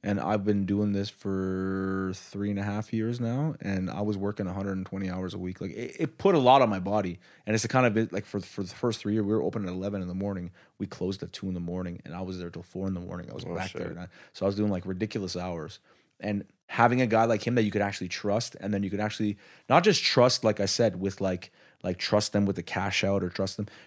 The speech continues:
Speaker 1: You just trust him to understand what it is that I expect,
Speaker 2: Mm-hmm.
Speaker 1: and then for him to kinda deliver that even if I'm not there. That's kind of rare. You know what I mean?
Speaker 2: Mm-hmm.
Speaker 1: So big shout out to him. And, uh,
Speaker 2: Oh, you know what? I came, like, a few times this summer.
Speaker 1: Mm-hmm.
Speaker 2: He wasn't there.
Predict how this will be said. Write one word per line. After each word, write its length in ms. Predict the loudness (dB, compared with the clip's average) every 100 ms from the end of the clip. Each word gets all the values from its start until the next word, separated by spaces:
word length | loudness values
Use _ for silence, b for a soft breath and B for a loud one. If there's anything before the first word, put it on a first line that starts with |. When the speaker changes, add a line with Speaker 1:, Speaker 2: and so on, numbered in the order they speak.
| B
Speaker 1:
You 80 | 4
just 160 | 4
trust 400 | 4 6 6 4
him 120 | 0 2
to 120 | 0 2
understand 680 | 4 4 2 2 2 4 4
what 100 | 4
it 120 | 2
is 100 | 0
that 140 | 0
I 80 | 0
expect, 760 | 0 -4 -4 -2 -4 -4 -16
Speaker 2:
Mm-hmm. 280 | -14 -10 -12 -12 -6
Speaker 1:
and 120 | 0
then 120 | 0
for 140 | 0 -2
him 200 | 0 -2
to 80 | -2
kinda 280 | 0 0
deliver 380 | 2 2 2 4
that 200 | 2 2 -2
even 260 | -2 0
if 100 | 0
I'm 120 | 0 -2
not 260 | -2 -4
there. 380 | -6 -6 -8 -14 _ _ _ _ 2
That's 280 | 4 4 0
kind 280 | 0 0 0
of 180 | -4
rare. 420 | -8 -8 -8 -12 _ _ -6
You 60 |
know 60 | -2
what 60 | -2
I 20 |
mean? 180 | -2 -4
Speaker 2:
Mm-hmm. 160 | -6 -10 _ _ _ _ _ _ -16
Speaker 1:
So 140 | -8
big 120 | -6
shout 200 | -4 -4
out 80 | -6
to 100 | -8
him. 220 | -8 -10 -14 b b b _ -18
And, 180 | -14 -12
uh, 120 | -12 -2
Speaker 2:
Oh, 80 | 0
you 80 | 0
know 80 |
what? 120 | 0 -2
I 60 |
came, 360 | -4 -4 -4 -6 _ -14
like, 160 | -12
a 40 | -14
few 160 | -16
times 400 | -10 -8 -8 -12 -16
this 140 | -12 -8
summer. 260 | -6 -6 -8 b
Speaker 1:
Mm-hmm. 260 | -2 0 -2 -2
Speaker 2:
He 80 |
wasn't 240 | -2 0 0
there. 260 | -2 -4